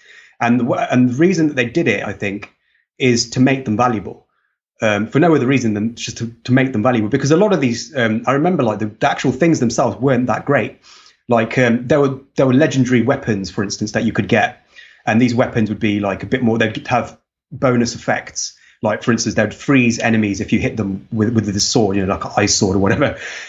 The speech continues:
Um, and they would have these bonus effects, but they wouldn't actually be that powerful. They would just be extremely hard to get.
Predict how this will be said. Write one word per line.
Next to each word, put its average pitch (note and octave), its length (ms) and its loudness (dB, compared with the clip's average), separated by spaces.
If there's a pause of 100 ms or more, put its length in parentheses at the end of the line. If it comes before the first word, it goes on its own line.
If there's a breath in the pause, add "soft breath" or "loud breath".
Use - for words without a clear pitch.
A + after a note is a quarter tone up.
(100)
Um, A2+ 380 2 (200)
and B2 140 2
they C#3+ 40 2
would C#3 80 2
have D3 120 0
these B2+ 100 0
bonus B2+ 320 0
effects, - 420 -4 (480 soft breath)
but D3+ 260 0
they D3+ 120 2
wouldn't F#3+ 300 0
actually D#3 320 -4
be B2+ 180 0
that B2 320 -4
powerful. C#3+ 340 -2
They G#2+ 100 -6
would G#2+ 100 -4
just B2+ 180 -4
be A#2+ 140 2
extremely C#3 720 2
hard G#2+ 280 2
to - 80 -6
get. A2+ 360 -2